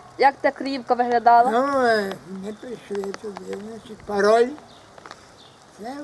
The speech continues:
Speaker 2: один, другий зараз.
Speaker 1: А який пароль був? «Слава Україні» чи щось інакше?
Speaker 2: Що, що?
Speaker 1: А який пароль був, пам'ятаєте? Був «Слава Україні» чи щось інакше?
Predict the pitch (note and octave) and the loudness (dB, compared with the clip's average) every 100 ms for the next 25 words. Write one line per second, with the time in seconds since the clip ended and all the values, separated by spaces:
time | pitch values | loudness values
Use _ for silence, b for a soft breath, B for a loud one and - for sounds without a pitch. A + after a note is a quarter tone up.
0 | B3 F#3 A3 G3 F#3+ A#3 B3+ G#3 G#3 G#3+ | -14 -14 -14 -12 -12 -12 -12 -12 -14 -16
1 | G#3+ - - - - - B3 F4+ F#4 F4 | -18 -20 -20 -20 -2 0 4 4 4 4
2 | D4 A#3+ B3 - D4 D#4 E4 E4 D#4+ F4+ | 4 2 -6 2 4 4 2 0 -2 0
3 | F#4 E4+ E4 D#4 D#4 B3 - - - A3 | -2 -4 -8 -6 0 0 0 -8 -16 -14
4 | G3 B3+ G#3+ - B3+ F4 G#4+ G#4 G4 F4 | -4 -4 -4 -2 0 2 2 4 4 4
5 | C4 C#4+ C#4+ C#4 C#4+ D4+ D#4+ - F#4 C#4+ | 2 -2 0 2 4 4 4 -2 -6 -6
6 | D4+ D#4+ D#4 E4 E4 D4+ D#4 F#4+ F4+ D#4 | 0 4 4 4 -2 -2 -2 -2 -4 -6
7 | D#4 D4+ D#4 B3 G#3+ | -8 -8 0 0 0